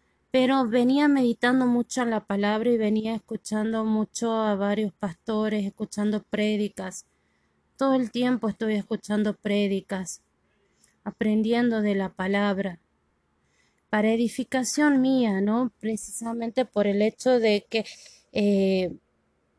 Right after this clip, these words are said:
yo sé cuál, cuáles son mis defectos, cuáles, cuáles son mis virtudes, a dónde es, mejor dicho, como dicen acá en Argentina, yo sé de qué pata cojeo, ¿no?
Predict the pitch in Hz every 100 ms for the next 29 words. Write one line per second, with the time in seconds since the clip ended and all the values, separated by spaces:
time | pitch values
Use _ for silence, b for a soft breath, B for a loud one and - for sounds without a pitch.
0 | _ _ _ _ - 190 247 - 302 302
1 | 277 226 220 208 208 202 - 220 226 -
2 | - 226 226 202 202 - 220 226 214 -
3 | 208 214 202 - - 214 214 214 - -
4 | - _ - 220 220 214 226 226 226 196
5 | 202 196 - 233 220 214 208 196 175 208
6 | 214 220 233 226 226 - B B B B
7 | _ 214 220 247 240 240 247 254 233 220
8 | 208 202 190 _ _ _ _ _ _ _
9 | _ _ _ _ _ _ _ _ 226 220
10 | 220 220 247 247 254 240 214 - 226 226
11 | 220 214 214 220 220 220 208 202 214 -
12 | 254 247 233 220 208 196 208 202 233 214
13 | 214 - 202 - 185 - 196 185 180 196
14 | 247